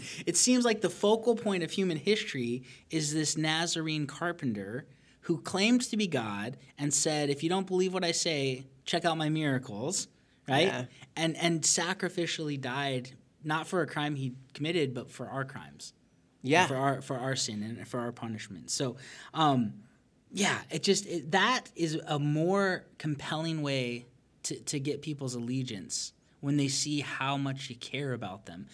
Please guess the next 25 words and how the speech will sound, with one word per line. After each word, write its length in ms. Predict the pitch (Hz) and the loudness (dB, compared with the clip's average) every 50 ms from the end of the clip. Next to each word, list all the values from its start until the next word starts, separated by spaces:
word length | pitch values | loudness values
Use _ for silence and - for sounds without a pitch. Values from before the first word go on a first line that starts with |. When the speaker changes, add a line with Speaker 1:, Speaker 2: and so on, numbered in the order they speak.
| - - - _ | -20 -20 -18 _
Speaker 1:
versus 760 | - 139 175 202 208 202 - - - 120 117 117 117 113 - - - - - - | 0 4 8 8 8 8 6 4 2 2 0 0 -2 -4 -6 -8 -12 -20 -16 -6
how 180 | - - 147 143 | -2 -2 -2 -2
powerful 560 | - - - 143 143 135 113 - - 107 98 | -2 -2 0 0 0 0 -2 -4 -8 -10 -10
you 160 | 95 87 82 | -10 -10 -12
are. 260 | 73 71 - - - - _ _ _ _ _ - | -12 -14 -16 -18 -20 -20 _ _ _ _ _ 0
Speaker 2:
Yeah, 220 | 165 156 143 139 | 4 6 6 6
Speaker 1:
Just 120 | 170 170 - | 6 6 6
Speaker 2:
of 40 | - | 8
Speaker 1:
showing 220 | 202 185 170 165 | 8 8 8 6
Speaker 2:
course. 140 | 160 160 160 | 6 4 4
Speaker 1:
up 40 | - | 2
in 100 | 151 143 | 0 -2
power 380 | 135 - 147 139 139 143 147 143 | -2 -2 -2 -2 0 0 0 2
and 160 | 135 123 120 | 2 2 2
might 360 | 120 135 139 123 120 - 131 | 2 2 0 0 -2 -4 -6
didn't 260 | - 143 135 143 135 | -4 -2 0 2 2
ensure 320 | 131 123 120 - - 127 117 | 2 0 0 -2 -4 -4 -4
the 120 | 117 113 | -4 -6
Israelites' 480 | 113 107 120 110 107 110 107 107 - - | -6 -6 -6 -6 -6 -6 -8 -8 -8 -6
obedience. 580 | 139 160 175 - - - - - - - - - _ _ _ _ _ _ _ _ _ _ _ _ - | -6 -6 -6 -6 -8 -12 -16 -14 -14 -14 -14 -16 _ _ _ _ _ _ _ _ _ _ _ _ -4
Speaker 2:
Yeah, 240 | 170 180 180 160 139 | -2 -2 -2 -4 -4
that's 180 | - 156 156 - | -4 -4 -2 -2
the, 80 | 170 156 | -2 -2
that's 360 | 147 151 151 147 151 147 - | 0 2 2 2 2 2 0
the, 220 | 156 156 151 135 | 0 0 0 -2